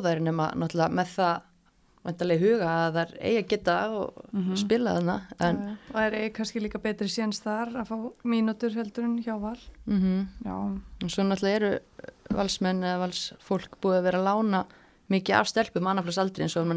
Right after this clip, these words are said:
Speaker 1: nefna að hann var tvær farnar yfir í Gróttu og, og,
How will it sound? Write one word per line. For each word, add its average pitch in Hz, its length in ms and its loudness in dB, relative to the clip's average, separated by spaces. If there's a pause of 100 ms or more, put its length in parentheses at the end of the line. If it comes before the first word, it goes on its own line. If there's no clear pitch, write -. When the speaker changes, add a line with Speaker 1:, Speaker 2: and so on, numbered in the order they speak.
Speaker 1:
nefna 190 180 -4
að 175 60 4
hann 170 100 0
var 170 80 -2
tvær 180 380 -2
farnar 180 380 -4
yfir 175 260 0
í - 140 -2 (580)
Gróttu 185 560 4
og, 170 300 8 (300)
og, - 100 -12